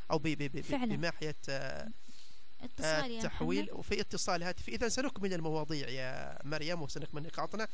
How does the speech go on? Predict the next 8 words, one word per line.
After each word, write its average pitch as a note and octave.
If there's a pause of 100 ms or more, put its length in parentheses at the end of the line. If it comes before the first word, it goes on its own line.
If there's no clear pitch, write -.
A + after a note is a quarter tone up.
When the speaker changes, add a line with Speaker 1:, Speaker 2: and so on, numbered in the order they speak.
(300)
Speaker 1:
لكن F3
المستمعين E3
طبعًا B2+
لهم C3
أهمية، D#3+
وهذا D#3+
اتصال C#3+
هاتفي. B2